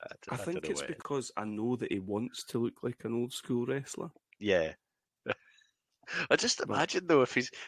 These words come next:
Speaker 1: 'cause, you know, he and Batista were famously gym buddies. You know, I think that was
Speaker 2: <laughs>
Speaker 1: part of the dynamic that brought them together. You imagine Triple H being like, "I've gotta get a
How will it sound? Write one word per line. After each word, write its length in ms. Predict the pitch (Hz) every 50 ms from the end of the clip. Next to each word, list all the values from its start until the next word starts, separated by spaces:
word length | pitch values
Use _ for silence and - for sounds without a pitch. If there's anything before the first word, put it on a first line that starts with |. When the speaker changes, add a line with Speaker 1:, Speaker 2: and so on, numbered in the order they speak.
| - -
Speaker 1:
'cause, 160 | - 143 123 -
you 160 | 131 147 170
know, 100 | 151 135 120
he 240 | - - - 151 165
and 100 | 156 139
Batista 500 | 127 - - - 123 110 - - 104 95
were 120 | 95 92
famously 840 | - - - 107 95 98 101 - - - - 87 87 85 85 76 - _ _ _ - -
gym 220 | - 123 120 107
buddies. 460 | 92 87 82 78 80 - - - - - _
You 100 | - 98
know, 120 | 92 87 80
I 100 | 80 78
think 220 | - 104 98 -
that 140 | - 90 -
was 120 | - -
Speaker 2:
<laughs> 0 |
Speaker 1:
part 360 | - - 95 98 95 92 -
of 80 | - 95
the 100 | 87 90
dynamic 580 | 82 - 87 87 90 87 92 92 90 90 - -
that 120 | - 101 80
brought 200 | - 101 92 76
them 120 | 90 92
together. 320 | 92 104 95 95 98 95 - - - - - - - -
You 100 | - -
imagine 540 | - - 135 135 151 160 165 - 143 123 117
Triple 300 | - - 107 - 113 117
H 180 | 117 104 - -
being 140 | 110 101 95
like, 200 | 98 98 92 - - _ - - - - - - - - - _ _ _ - -
"I've 60 | -
gotta 200 | - - - 123
get 180 | - 127 110 - 101
a 100 | 104 101